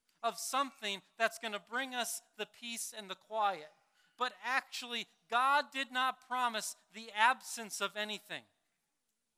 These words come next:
God actually promised the exact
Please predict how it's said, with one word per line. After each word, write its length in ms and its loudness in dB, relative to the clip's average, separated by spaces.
God 420 6
actually 480 -2
promised 600 -8
the 160 -20
exact 500 -6